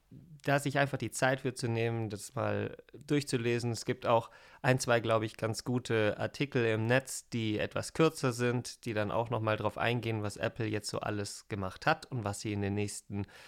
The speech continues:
ähm, Monaten alles noch so machen wollen, ähm, wie sie sich dem Thema Privatsphäre an der Stelle nochmal widmen möchten, auch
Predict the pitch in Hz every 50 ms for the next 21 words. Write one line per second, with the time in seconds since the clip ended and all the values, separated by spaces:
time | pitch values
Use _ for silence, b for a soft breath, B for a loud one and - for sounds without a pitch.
0 | B B B B B 120 104 104 104 98 101 98 107 123 143 143 131 123 - -
1 | 113 113 - 113 107 110 110 - - 123 127 131 - 127 113 117 123 127 - 127
2 | 113 113 113 113 113 117 117 117 B B B B B B B B B B B 135
3 | 117 113 113 110 110 107 107 104 117 117 113 113 110 113 110 - - 113 107 -
4 | 123 113 110 107 107 - - 110 107 110 110 - - - 117 113 104 113 110 110
5 | 104 110 110 - - 113 107 107 104 107 104 104 104 101 101 117 117 - 123 117
6 | 110 110 110 110 107 - - 113 110 107 - - 113 113 - -